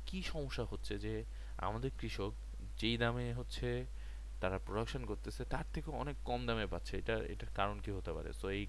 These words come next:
কারণ থেকেই actually, আহ, আমার পার্টনার্সদের সাথে হচ্ছে বসলাম, কথা বললাম। Then হচ্ছে রিয়েলাইজ করলাম যে it's a big, big, big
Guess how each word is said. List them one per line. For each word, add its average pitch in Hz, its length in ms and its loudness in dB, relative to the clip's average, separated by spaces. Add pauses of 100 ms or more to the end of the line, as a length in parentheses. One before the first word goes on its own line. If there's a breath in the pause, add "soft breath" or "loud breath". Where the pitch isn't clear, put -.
কারণ 104 380 4
থেকেই 135 440 2
actually, 110 400 0
আহ, - 800 2
আমার 95 420 2
পার্টনার্সদের 92 520 2
সাথে - 280 0
হচ্ছে 90 500 0
বসলাম, 87 520 0
কথা 87 240 0
বললাম। 87 380 0 (680 loud breath)
Then 92 200 4
হচ্ছে 101 480 2 (400)
রিয়েলাইজ 101 400 6
করলাম 95 320 2
যে 87 320 0
it's - 240 -4
a 92 40 0 (380)
big, 113 440 2
big, 104 140 2 (180)
big 107 220 2